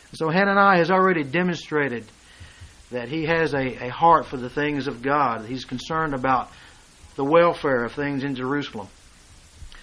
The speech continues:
So Hananiah is appointed as a civil leader there, something like a mayor. Hananiah, on the other hand, is, he becomes a military commander, and this has been compared in our day to kinda like a chief of police.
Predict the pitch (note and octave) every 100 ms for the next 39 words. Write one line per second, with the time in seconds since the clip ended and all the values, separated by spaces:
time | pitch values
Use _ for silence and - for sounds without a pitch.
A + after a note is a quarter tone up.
0 | - - E3+ A#3 G#3+ G#3 F#3+ D#3 - G3
1 | G3+ F3 E3 C#3+ C3 - - - G#3 G#3+
2 | F#3+ D#3+ E3 C#3 C3 B2+ A2 G2+ - -
3 | - - - - - - - - - -
4 | - - - F#3 D#3 D#3 C#3+ C3 B2+ C#3
5 | D3 A2 G2 - - - - - - -
6 | - - F#3+ F#3+ F#3 G#3+ G#3 F3+ D#3+ D#3
7 | D#3 D3+ C#3+ D#3 E3 D#3+ D3 - F#3 F#3+
8 | - D3+ F3+ F3 D3 D3 C#3+ - - -
9 | D#3 G3+ G#3 - F#3 E3+ - D3+ D3 D3+
10 | E3 F3+ D#3 E3+ E3+ D3 D#3+ D3+ C#3 C#3+
11 | D3 C3+ C#3 D#3+ C3 B2+ B2+ C3 C#3+ C#3
12 | C3 A2+ - C#3+ C3 A#2+ - A#2+ A2+ -
13 | -